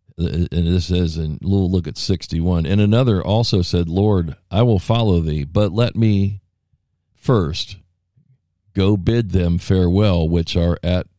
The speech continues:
home at my house.'" That doesn't sound like much to ask.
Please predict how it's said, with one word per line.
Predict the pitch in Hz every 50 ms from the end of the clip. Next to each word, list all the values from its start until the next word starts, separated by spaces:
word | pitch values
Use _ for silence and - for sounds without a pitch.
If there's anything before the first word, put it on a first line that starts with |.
| _ _ _ _ _
home | _ - 139 135 120 98 85 76 71 73 82 76 78 78 - - _ _
at | - 87 87 - -
my | 82 87 87 87 87
house.'" | 90 95 110 101 - 64 53 - - - - - - _ _ _ _ _ _ _ _ _ _ _ _ _ _ _ _ _ _ _ _ _ _ _ _ _ _ _ _ _ _ _ _ _ _ _ _ _ _ _ _ _ -
That | 302 - 98
doesn't | 87 78 73
sound | - - 85 82 80
like | 71 67
much | 80 80 76 - -
to | - 71 71
ask. | 69 73 87 101 120 - - _